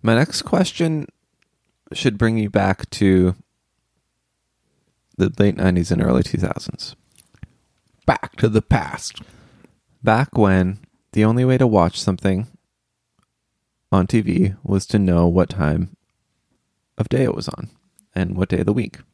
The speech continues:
Speaker 1: For
Speaker 2: What a
Speaker 1: example,
Speaker 2: fucking tortured existence and stupid, sick, self-imposed hell we put ourselves through. <laughs> Can't even believe that bullshit.
Speaker 1: Do you remember any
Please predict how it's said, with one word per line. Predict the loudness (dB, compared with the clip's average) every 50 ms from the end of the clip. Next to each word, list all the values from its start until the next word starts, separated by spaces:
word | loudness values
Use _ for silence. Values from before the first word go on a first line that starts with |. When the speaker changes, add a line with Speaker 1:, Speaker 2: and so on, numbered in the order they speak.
| _ _ _
Speaker 1:
For | -2 -2 0
Speaker 2:
What | 2
a |
Speaker 1:
example, | 2 2 2 2 2 0 0 0 0
Speaker 2:
fucking | 0 0 0 0 0 0 -2 -2 -2 -2 -4 -6 -8 -12 _ _ _ _ _ _ _ _ _ _ _ _ _ _
tortured | -6 0 2 2 2 4 2 2 2
existence | 2 0 0 -2 -2 -2 -2 -2 -6 -8 -8 -8 -10 -10 -12 -12 -14 _ _ _ _ _
and | -6 -4 -4 -4 -4 -6 -8
stupid, | -10 -10 -8 -8 -6 -6 -6 -8 -4 -2 0 0 0 2 0 -2 -2 -4
sick, | -8 -4 0 0 0 0 -4
self-imposed | -2 0 2 2 2 2 0 0 0 0 0 0 0 -2 -4 -6
hell | -2 0 2 2 2 0 -2
we | -2 -4 -6
put | -4 -4 -4 -2
ourselves | -2 -2 -4 -4 -8 -8 -8 -10 -12 -12 -12
through. | -12 -10 -10 -12 -10 -10 -10 -10 -12 _ _ -10
<laughs> | -10 -10 -10 -18 _ _ -20 -20 _ _ -20 -20 -20 -20 -20 -20 -20 -20 -18 -2
Can't | 0 2 4 4 4
even | 4 4 4 4
believe | 2 2 2 2 2 0
that | 0 -2 -4 -4 -8 -12 _
bullshit. | -8 -6 -6 -6 -8 -10 -10 -10 -12 -14 -16 _ _ -10 -4
Speaker 1:
Do | 0 2
you | 2 4 6 4 4
remember | 4 2 2 2 0 2 2 2 2
any | 2 2 2 2 2 2 2 2 0 0 -2